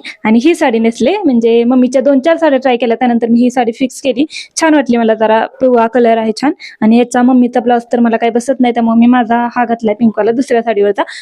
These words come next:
आणि I think ते क्रॉस मॅचिंगमध्ये जाते, त्यामुळे छान वाटते. तर मेकअप तर मी अजिबात काय सुद्धा केलेला नाही, फक्त लिपस्टिक लावले, टिकली लावले एक,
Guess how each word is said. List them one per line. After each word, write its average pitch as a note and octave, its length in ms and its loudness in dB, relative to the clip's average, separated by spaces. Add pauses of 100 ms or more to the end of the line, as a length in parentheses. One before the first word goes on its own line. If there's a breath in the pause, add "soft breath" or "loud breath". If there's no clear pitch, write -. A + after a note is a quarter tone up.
आणि A#3+ 140 2
I B3 100 0
think B3+ 200 -2
ते C#4 60 -4
क्रॉस C4+ 260 -2
मॅचिंगमध्ये B3 440 0
जाते, C4 240 0
त्यामुळे A3+ 320 -2
छान C4 160 -2
वाटते. G#3+ 320 -4 (340 loud breath)
तर A3+ 200 2
मेकअप C#4+ 360 0
तर C#4 80 0
मी C#4+ 80 2
अजिबात C4+ 420 0
काय C4 140 -2
सुद्धा B3+ 200 0
केलेला B3 280 0
नाही, A#3 120 0
फक्त C4 240 -6
लिपस्टिक C#4 340 -4
लावले, C4+ 320 0
टिकली C#4 380 0
लावले B3+ 300 2
एक, B3+ 280 2